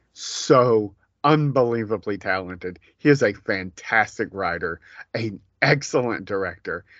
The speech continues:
and a damn good actor who only gets remembered, not, not saying that he didn't do a good job in Legends, but, like, in Legends and Prison Break, he's specifically playing, like, kind of stoic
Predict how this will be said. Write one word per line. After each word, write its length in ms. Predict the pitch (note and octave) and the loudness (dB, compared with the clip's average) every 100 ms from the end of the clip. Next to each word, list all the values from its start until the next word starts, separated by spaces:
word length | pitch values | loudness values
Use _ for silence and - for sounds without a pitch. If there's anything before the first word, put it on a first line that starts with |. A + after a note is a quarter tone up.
| _ | _
and 140 | - B2 | -4 -2
a 60 | A2+ | -2
damn 400 | A2+ A#2+ B2+ A2+ | 0 0 -2 0
good 180 | A2+ | -2
actor 520 | D2 F#2+ - G2+ F#2 - - _ | -2 -6 -8 -6 -6 -8 -20 _
who 340 | - D3 B2+ A2+ _ _ - | 2 2 2 -4 _ _ 0
only 340 | D#3+ G3+ F3+ | 2 2 2
gets 320 | C#3+ D3 C3 | 4 2 2
remembered, 680 | C3 A#2 A2+ A#2+ G#2+ G2+ G2 - _ | 0 2 2 0 0 -4 -6 -16 _
not, 260 | B2+ C3+ - | 0 0 0
not 300 | C3 F3 A3+ | 2 2 2
saying 300 | A3 F#3+ F3 | 0 0 2
that 180 | D#3 - - | 0 0 -6
he 180 | - | -10
didn't 300 | B2+ C3+ C3 | -2 -2 -2
do 220 | A#2 B2 A2 | -6 -4 -4
a 60 | |
good 320 | F2+ A2 G2+ | -2 -4 -6
job 440 | F2 G2 F#2+ G2 G#2 | -8 -6 -4 -4 -4
in 140 | G#2+ | -4
Legends, 680 | A2 A#2 A#2+ A#2+ D3+ D3 C#3+ - - _ - | 0 0 -2 -6 -4 -2 -4 -12 -20 _ 0
but, 160 | C3+ | 2
like, 260 | B2 A#2 - | 2 -2 -4
in 200 | B2 A2+ | -8 -4
Legends 460 | G2+ B2 C#3 D3+ C#3+ | 0 0 2 0 0
and 120 | A#2 | 0
Prison 280 | C3+ B2 G#2 | 0 0 -2
Break, 280 | G2 G2 - | -4 -4 -6
he's 280 | - A2+ | -8 -8
specifically 1200 | - - - - D3 C#3 - F3+ - E3+ - C#3+ B2 | -10 -18 -18 -4 -4 -4 -4 -4 -2 -4 -2 -4 -4
playing, 640 | - C3 B2 A#2+ A#2 A2 _ - _ - | 0 4 6 4 -2 -6 _ -20 _ -6
like, 200 | A#2 G#2 _ | -4 -6 _
kind 360 | - B2+ B2+ B2 | -2 0 2 2
of 220 | A2+ F#2 _ _ _ _ | 0 0 _ _ _ _
stoic 920 | - - - - A2+ A2+ A2+ - | -16 -14 -8 -2 2 2 2 0